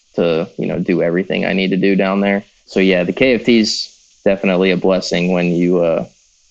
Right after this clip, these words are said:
get to the fact of flying from Wichita to Maine or something, or Greenville to Wichita. It's obviously, you know,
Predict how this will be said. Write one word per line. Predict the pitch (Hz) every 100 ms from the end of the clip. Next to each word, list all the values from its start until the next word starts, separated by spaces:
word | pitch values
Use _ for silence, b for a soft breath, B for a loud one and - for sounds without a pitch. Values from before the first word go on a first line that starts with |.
| -
get | 90 -
to | 85
the | -
fact | - 90 90 107
of | 92 95 - _ _ _ _ _ _ _ _ _ _ _ _
flying | - 101 98 98
from | - 98 95 - b b b b _ -
Wichita | 110 107 110 95 104 98 98
to | 98 95 98
Maine | 98 98 95 95 95
or | 98
something, | 98 101 95 98 95
or | 95 92 92
Greenville | - 104 98 95
to | 92
Wichita. | 95 95 95 - 90 90 90 _ -
It's | - 98
obviously, | 95 92 92 - 95
you | 95 95
know, | 98 190